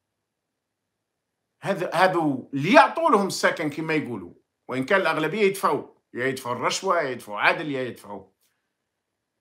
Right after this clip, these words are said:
ودرك نشوف واحد واش يقول على عادل، يعني، آه، بشهادة، مع أننا عارفين أن الأغلبية راهي تخاف، ما ولاوش يديروا الفيديوهات. وأنا من هنا نقول للجزائريين، واش هذا الخوف الآن اللي استبد بالناس و-،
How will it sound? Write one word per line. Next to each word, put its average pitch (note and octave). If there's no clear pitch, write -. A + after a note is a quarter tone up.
ودرك G3
نشوف D#3+
واحد D#3
واش C#3+
يقول C3+
على C3
عادل، G#2+
يعني، F2+
آه، -
بشهادة، A2+
مع G#2
أننا C#3
عارفين C3+
أن A2+
الأغلبية B2
راهي D3
تخاف، D3+
ما G2+
ولاوش D3
يديروا B2+
الفيديوهات. A2+
وأنا -
من F#3+
هنا F3
نقول E3+
للجزائريين، B2+
واش -
هذا D#4+
الخوف B2+
الآن A2+
اللي F#2+
استبد G2+
بالناس G2+
و-، F#2